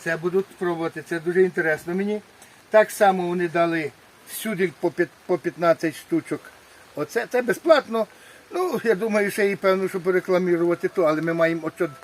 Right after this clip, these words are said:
е, не очо-, коротше, дати таке, е, що ми дійсно все робимо, бо, скажуть, даром дали, а вони посадили собі та й все.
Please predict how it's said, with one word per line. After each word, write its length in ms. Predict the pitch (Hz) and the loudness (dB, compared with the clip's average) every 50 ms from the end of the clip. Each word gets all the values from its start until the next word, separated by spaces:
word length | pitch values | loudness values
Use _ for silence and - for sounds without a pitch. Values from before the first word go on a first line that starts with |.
| - - - - - - - | -20 -20 -20 -20 -18 -12 -6
е, 320 | 147 151 151 156 151 151 147 143 143 143 139 135 131 135 131 117 120 120 131 | -2 0 0 0 0 -2 -4 -8 -10 -12 -12 -12 -12 -14 -14 -16 -16 -16 -12
не 160 | 139 139 127 | -10 -10 -10
очо-, 180 | 127 - 160 139 127 120 - - - - - - - - - - - | -8 -10 -10 -12 -14 -16 -20 -20 -20 -20 -20 -20 -20 -20 -20 -12 -8
коротше, 400 | 160 160 151 - - 160 156 151 - - - - 131 | -6 -6 -6 -4 -4 -4 -4 -4 -6 -12 -20 -8 0
дати 460 | 151 190 190 180 - 180 170 165 160 156 | 2 4 4 4 4 2 2 2 2 0
таке, 360 | - 165 - - 190 185 180 180 - - - - - - - | -2 -6 -2 4 4 4 4 4 0 -10 -20 -20 -16 -8 -6
е, 100 | 147 147 | -6 -4
що 160 | - 180 170 | -2 -2 -2
ми 340 | 170 175 175 175 170 165 160 - 160 | 0 0 2 2 2 0 -2 -4 -6
дійсно 300 | 160 190 175 - 165 170 | -8 -8 -6 -6 -6 -8
все 220 | - - 165 175 190 | -6 0 2 4 6
робимо, 320 | 202 196 160 156 151 139 131 | 6 4 4 0 -6 -6 -6
бо, 100 | 139 135 | -6 -8
скажуть, 400 | - - - 156 143 143 147 131 | -6 -4 -4 -4 -4 -4 -4 0
даром 320 | 165 165 160 156 156 160 | 0 2 2 0 -2 -2
дали, 300 | 147 165 170 185 196 185 | 0 0 4 6 6 6
а 100 | 165 151 | 6 4
вони 260 | 147 151 151 156 147 | 0 -2 -2 -4 -6
посадили 600 | - - 147 139 - 156 147 165 175 170 160 147 | -6 -8 -8 -6 -6 -2 2 4 4 4 4 0
собі 240 | - - 143 139 147 | -4 -8 -12 -12 -10
та 140 | - - 147 | -4 -4 -2
й 40 | 143 | -2
все. 280 | - - 139 131 113 | -2 -4 -6 -6 -6